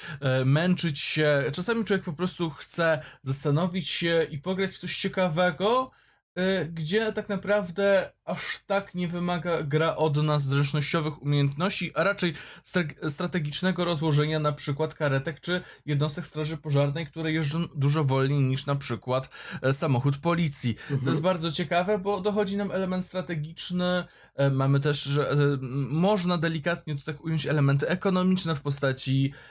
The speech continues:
Speaker 1: e, zakupu nowych jednostek, e, m, przewidzie-, e, jakby założenia, ile wydamy na pensje dla osób nawet, bo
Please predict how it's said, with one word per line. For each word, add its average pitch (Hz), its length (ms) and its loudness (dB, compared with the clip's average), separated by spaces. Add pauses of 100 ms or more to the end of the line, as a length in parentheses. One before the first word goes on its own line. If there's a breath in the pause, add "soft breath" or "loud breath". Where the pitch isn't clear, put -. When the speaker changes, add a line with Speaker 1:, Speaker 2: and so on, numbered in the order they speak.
(120 loud breath)
Speaker 1:
e, 127 120 0
zakupu 139 440 0
nowych 139 360 2
jednostek, 170 1080 0
e, 147 40 2 (680)
m, 131 480 -6 (380)
przewidzie-, 151 640 2
e, 139 260 4
jakby 139 240 0
założenia, 151 540 2 (300 loud breath)
ile 165 200 2
wydamy 147 340 4
na 170 120 2
pensje 185 500 2
dla 117 240 0
osób 110 400 -2
nawet, 92 420 -6 (320 loud breath)
bo 131 360 0